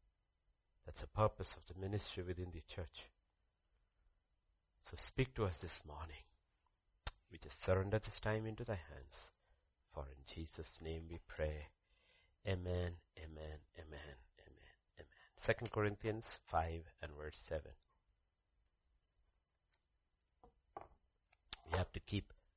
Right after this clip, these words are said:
like John the Baptist, hammering it in, one line message, until it becomes our life. For we walk by faith and not by sight. We live by faith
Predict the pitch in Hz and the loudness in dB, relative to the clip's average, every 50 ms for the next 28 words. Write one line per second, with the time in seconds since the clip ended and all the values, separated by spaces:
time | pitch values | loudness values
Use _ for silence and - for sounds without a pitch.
0 | _ _ _ - 90 80 - - 101 92 95 101 95 98 85 95 87 85 - - | _ _ _ 2 2 2 2 4 6 6 6 6 6 8 8 10 8 8 6 2
1 | - 95 - - - - - - - 92 95 101 101 101 104 98 95 95 95 - | -2 -2 -2 -2 -2 -2 2 6 8 8 8 8 6 6 6 6 4 2 0 0
2 | - 101 98 95 95 95 - - - _ - 82 85 87 92 92 95 95 92 92 | 0 0 0 0 0 -4 -12 -18 -20 _ -2 2 2 4 6 6 6 4 4 2
3 | 95 95 92 - - 104 98 92 - - - - - - - _ - - - - | 0 -2 -4 -2 -2 -2 -2 -2 -4 -8 -8 -10 -16 -20 -20 _ -20 -20 -20 -20
4 | - - - - - _ - 85 87 - - 90 85 85 78 - 82 76 - - | -20 -20 -20 -20 -14 _ -2 -2 -2 -2 -4 -2 -2 -2 -2 -2 -4 -4 -2 -2
5 | 82 82 82 78 - - - - - - _ _ _ _ _ - 80 78 78 78 | -2 -2 -2 -4 -6 -6 -6 -8 -10 -14 _ _ _ _ _ -4 -2 0 4 4
6 | 80 78 73 - - - - - - - - _ _ _ _ _ _ - - _ | 4 4 4 2 0 -2 -2 -2 -4 -8 -14 _ _ _ _ _ _ -20 -20 _
7 | - - _ - - - - - - - - - - - - - _ _ - 123 | -20 2 _ 4 4 4 0 -10 -20 -20 -20 -20 -20 -20 -20 -20 _ _ 8 10
8 | 120 113 113 107 104 107 110 107 - - - 90 85 82 - - - 101 90 82 | 10 12 10 12 12 12 12 12 10 6 4 4 4 4 2 2 4 4 4 4
9 | - - - - - - - _ - - 85 82 82 85 82 80 - - - 73 | 0 -4 -4 -4 -6 -12 -18 _ -10 -8 -4 0 2 2 2 2 0 -2 0 2
10 | 73 73 76 71 67 - - _ _ - - - 82 73 71 - - - - _ | 2 4 2 0 -4 -6 -12 _ _ -8 2 4 4 4 4 2 -4 -10 -10 _
11 | _ _ - - _ _ _ _ _ _ _ _ _ _ _ _ _ _ _ _ | _ _ -20 -20 _ _ _ _ _ _ _ _ _ _ _ _ _ _ _ _
12 | _ _ _ _ _ _ _ _ _ _ _ _ _ _ _ _ _ _ _ - | _ _ _ _ _ _ _ _ _ _ _ _ _ _ _ _ _ _ _ -2
13 | - - - - - - - 92 90 107 113 117 123 123 117 110 127 123 117 - | -2 -2 -2 -8 -18 -16 -2 4 6 8 12 12 12 12 12 12 12 12 12 10
14 | - - 123 127 127 - - - | 10 12 12 12 10 8 2 -4